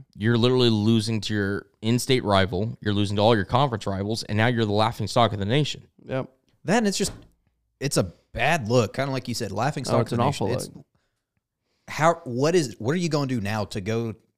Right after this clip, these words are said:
Speaker 3: and try to recruit high schoolers? "Hey, uh, you wanna come play with us? If we don't like you, we might try to screw <laughs> you out of your
Speaker 2: Yeah,
Speaker 3: job."
Speaker 2: exactly.
Speaker 3: Like,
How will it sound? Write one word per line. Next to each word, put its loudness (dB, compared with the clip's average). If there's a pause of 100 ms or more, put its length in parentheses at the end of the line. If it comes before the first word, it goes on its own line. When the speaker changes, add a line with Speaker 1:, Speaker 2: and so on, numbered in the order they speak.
(100)
Speaker 3:
and -8
try -2
to -6
recruit -8
high -2
schoolers? -12 (220)
"Hey, 8
uh, 8
you 4
wanna 2
come 2
play 6
with 2
us? 2 (280)
If -16
we 2
don't 4
like 6
you, 4
we -2
might 0
try 0
to -2
screw 0
<laughs> 2
you 8
out 6
of 6
your 6
Speaker 2:
Yeah, 6
Speaker 3:
job." 8
Speaker 2:
exactly. -2 (640)
Speaker 3:
Like, -4